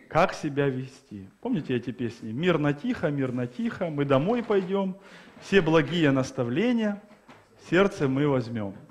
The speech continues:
То есть это песни, которые родились в тех условиях, когда церковь выживала, и она не могла представлять какой-то другой миссиологии, и было очень сложно.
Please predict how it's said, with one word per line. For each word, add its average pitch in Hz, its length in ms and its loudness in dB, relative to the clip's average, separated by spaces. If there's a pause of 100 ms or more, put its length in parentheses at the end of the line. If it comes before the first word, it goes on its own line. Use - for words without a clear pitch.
(480)
То 190 80 4
есть 190 120 4
это 247 280 6
песни, 254 400 0
которые 196 420 4
родились 185 680 2 (380)
в - 40 -12
тех 208 240 0
условиях, 185 520 2
когда 156 280 0
церковь 170 460 0
выживала, 143 1080 2 (420)
и 165 80 0
она 196 200 4
не 226 100 2
могла 233 680 4 (140)
представлять 208 560 2
какой-то 202 360 0
другой 165 380 0
миссиологии, 185 800 0
и 131 40 2
было 165 240 0
очень 175 300 -2
сложно. 143 500 -6